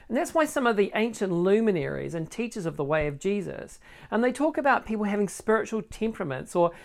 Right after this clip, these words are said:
having spiritual pathways. And all that is to say that there is, you know, that there's gonna be one or another pathway that most naturally, that you most naturally, uh, connect with and most easily sense God's presence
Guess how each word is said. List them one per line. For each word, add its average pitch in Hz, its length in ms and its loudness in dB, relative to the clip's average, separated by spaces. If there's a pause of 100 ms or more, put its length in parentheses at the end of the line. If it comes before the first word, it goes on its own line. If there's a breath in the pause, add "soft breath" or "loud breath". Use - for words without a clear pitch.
(120)
having 202 220 2
spiritual 196 640 -2
pathways. - 920 -8 (340 loud breath)
And 220 120 6
all 285 180 6
that 359 180 6
is 247 220 2
to 214 100 0
say 190 280 4
that 156 180 0
there 190 220 6
is, 196 260 0
you 208 120 2
know, 170 180 2 (240 loud breath)
that - 140 -2
there's 208 160 0
gonna 208 160 4
be 208 80 4
one 214 400 2
or 190 160 6
another 196 380 4
pathway 156 840 -4 (280 loud breath)
that 196 160 2
most 196 320 2
naturally, 196 580 -2
that 170 120 -2
you 220 140 0
most 220 240 0
naturally, 190 720 -2
uh, 160 200 -2
connect 170 440 -6
with 139 340 -8 (260 loud breath)
and 202 120 2
most 233 340 4
easily 214 500 2
sense 196 340 -2
God's 165 260 2
presence 160 520 -4